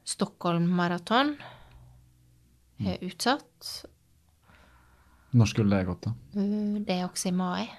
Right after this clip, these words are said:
Speaker 2: Ja.
Speaker 1: Det var veka etter Lake Balaton.
Speaker 2: Ja, ok. Ja, så det er ganske mye.
Speaker 1: Ja, og så
Speaker 2: Mm.
Speaker 1: gikk, eh, hundre kilometer N M i Bergen ut.
Speaker 2: Ja, ja, ja. Det var jo, ja.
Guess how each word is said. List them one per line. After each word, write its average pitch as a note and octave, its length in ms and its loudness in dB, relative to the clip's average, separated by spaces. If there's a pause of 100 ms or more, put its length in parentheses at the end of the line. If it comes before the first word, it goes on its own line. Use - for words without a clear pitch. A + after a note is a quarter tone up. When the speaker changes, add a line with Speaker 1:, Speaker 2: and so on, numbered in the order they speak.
(120)
Speaker 2:
Ja. F#3+ 140 2 (240)
Speaker 1:
Det G3 100 -4
var F#3+ 100 2
veka F3+ 440 -2
etter E3+ 760 -4 (200)
Lake F3 240 -6
Balaton. F3 540 -6 (120)
Speaker 2:
Ja, A#2+ 280 10
ok. A#2+ 140 0 (500)
Ja, F#2 140 2
så - 160 4
det A2+ 80 8
er A2 80 8
ganske A2 240 6
mye. F#2+ 280 6 (400)
Speaker 1:
Ja, G#3 140 2 (320)
og G#3 140 0
så - 220 2
Speaker 2:
Mm. F#3+ 160 2
Speaker 1:
gikk, - 420 -12
eh, F3+ 460 0
hundre F#3 280 2
kilometer F3 580 -2
N F#3 300 0
M F3 360 0
i C#4 100 -8
Bergen F3+ 500 -6
ut. - 440 -10 (360)
Speaker 2:
Ja, G#2+ 380 4 (240)
ja, G2 120 -2
ja. G2 120 -4 (140)
Det A2+ 140 2
var G2+ 120 2
jo, F#2 260 -2 (160)
ja. G2+ 80 -4